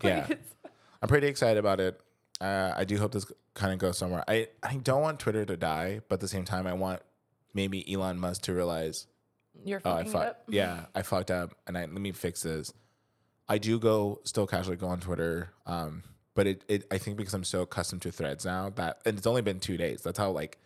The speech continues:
Speaker 2: Isn't that crazy? Like,
Speaker 1: Yeah.
Speaker 2: we're all like, "Oh, this is so comfortable,"
Speaker 1: Yeah.
Speaker 2: in, like, the first couple days.
Speaker 1: Yeah, and, like, I think they're already probably working on certain shits because they're like, "We realize what people want, and we're gonna, actually gonna do this."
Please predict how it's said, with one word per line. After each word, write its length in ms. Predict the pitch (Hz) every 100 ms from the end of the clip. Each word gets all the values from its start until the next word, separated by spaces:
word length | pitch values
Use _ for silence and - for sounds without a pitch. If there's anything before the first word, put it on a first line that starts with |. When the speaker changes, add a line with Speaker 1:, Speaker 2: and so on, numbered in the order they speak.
| _ -
Speaker 2:
Isn't 100 | 262
that 120 | 294
crazy? 400 | - 196 185 240
Like, 140 | 220 220
Speaker 1:
Yeah. 100 | 208
Speaker 2:
we're 100 | 196
all 280 | 190 190 196
like, 280 | 180 - -
"Oh, 80 | 269
this 180 | 220 277
is 80 | 269
so 180 | 180 175
comfortable," 540 | 240 254 185 156 160
Speaker 1:
Yeah. 120 | 127 139
Speaker 2:
in, 60 |
like, 160 | 220 196
the 60 |
first 280 | 185 185 196
couple 220 | 202 165
days. 320 | 160 131 175 -
Speaker 1:
Yeah, 240 | 135 117 -
and, 220 | 98 104
like, 460 | 110 98 95 87 - _ _ _ _ _ _ _ _ 110
I 140 | 110
think 480 | 104 113 104 104 98 - - - _ -
they're 180 | 104 104
already 380 | 104 98 95 101
probably 260 | 98 98
working 320 | 90 90 92
on 160 | 92 87
certain 300 | - 92 87
shits 360 | - 82 85 -
because 300 | 87 87 82
they're 160 | 87
like, 280 | 82 71 85 -
"We 100 | 95
realize 440 | 95 90 87 90
what 200 | 95 82
people 260 | 98 95 85
want, 300 | 85 73 -
and 180 | 87 87
we're 100 | 85
gonna, 140 | 87
actually 220 | 85 -
gonna 160 | 90 80
do 200 | 92 90
this." 340 | 85 85 87